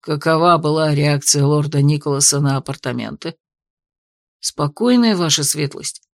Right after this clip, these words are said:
Милорд улыбнулся и сказал спасибо.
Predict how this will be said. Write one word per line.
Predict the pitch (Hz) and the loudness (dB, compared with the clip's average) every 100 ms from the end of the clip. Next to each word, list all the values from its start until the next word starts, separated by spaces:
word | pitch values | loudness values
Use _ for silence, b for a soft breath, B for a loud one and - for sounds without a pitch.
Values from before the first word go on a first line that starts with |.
| _ _ _ - | _ _ _ -6
Милорд | 220 269 294 - | -2 2 0 0
улыбнулся | 247 240 247 277 - 151 | -2 0 2 2 2 0
и | |
сказал | 147 196 240 240 | 0 0 0 -2
спасибо. | - 143 143 170 170 | -2 -2 0 -2 -4